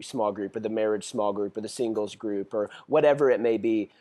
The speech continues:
We just want people getting together, having a meal, and talking the Bible. And if that means that they dive into what we're talking about on Sunday morning, then so be it. And so I think it just kind of eliminates excuses to not be,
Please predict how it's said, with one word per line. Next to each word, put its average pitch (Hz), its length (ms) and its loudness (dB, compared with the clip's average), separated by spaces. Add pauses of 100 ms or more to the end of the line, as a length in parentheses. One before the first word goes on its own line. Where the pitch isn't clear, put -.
(100)
We 143 120 2
just 190 200 4
want 165 160 4
people 131 260 -2
getting 123 300 2
together, 123 640 2
having 123 360 2
a 123 40 2
meal, 117 440 2
and 113 160 -4
talking 107 300 0
the 104 80 -6
Bible. 95 520 -2
And 101 500 -4
if 107 260 -2
that 120 220 2
means 117 320 0
that 110 340 0
they 101 420 -4 (180)
dive 113 300 0
into 107 540 -4
what 107 160 0
we're 110 60 -4
talking 110 260 -4
about 110 160 0
on 104 100 -4
Sunday 107 320 -4
morning, 113 380 -2
then 104 100 -10
so 101 220 -6
be 101 200 -6
it. 92 140 -12 (220)
And - 100 -12
so - 80 -2
I 101 80 4
think 196 220 2
it 160 80 0
just 156 180 0
kind 139 160 4
of 127 60 0
eliminates 117 480 0
excuses 101 600 -8
to 113 120 -12
not 104 400 -4 (280)
be, 104 380 -4